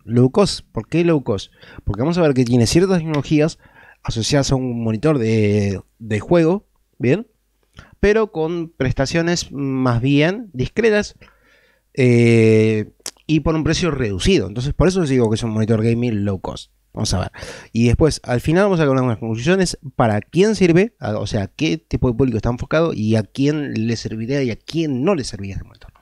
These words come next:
¿Bien? Vamos a hacer una transición hacia el otro lado y vamos a ver.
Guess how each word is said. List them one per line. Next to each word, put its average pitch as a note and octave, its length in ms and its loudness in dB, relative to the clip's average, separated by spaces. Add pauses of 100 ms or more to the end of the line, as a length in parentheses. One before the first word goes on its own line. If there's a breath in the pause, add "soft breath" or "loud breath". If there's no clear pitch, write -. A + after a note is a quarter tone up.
(320)
¿Bien? F#3+ 160 -4 (760 soft breath)
Vamos F#2+ 140 -6
a - 20 -2
hacer - 20 -4
una G#2+ 80 -4
transición A2+ 300 -2 (100)
hacia - 180 -6
el C3+ 40 -2
otro D#3+ 120 -6
lado D#3+ 180 -2
y - 40 -6
vamos A#2+ 200 -6
a - 20 -2
ver. G2+ 220 -6